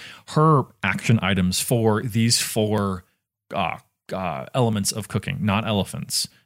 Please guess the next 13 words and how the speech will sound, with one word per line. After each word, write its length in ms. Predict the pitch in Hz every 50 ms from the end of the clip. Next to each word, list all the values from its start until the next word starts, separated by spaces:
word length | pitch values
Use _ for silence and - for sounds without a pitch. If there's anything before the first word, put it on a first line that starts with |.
| _ _
Um, 200 | - 95 87 82
I 80 | 85 95
have 80 | 98
nothing 180 | 101 110 107 117
to 80 | 117
say 160 | 107 - 113 101
about 160 | 95 92 92
the 80 | -
elephants 380 | 95 98 104 - - 98 - -
of 100 | 131 -
cooking. 400 | - - - - - 95 95 - - -
Um, 360 | 87 87 90 87 85 - - - - - - - _ _ _ _ _ _ _ _ _ _ _ -
so, 520 | - - - 143 123 110 104 104 110 -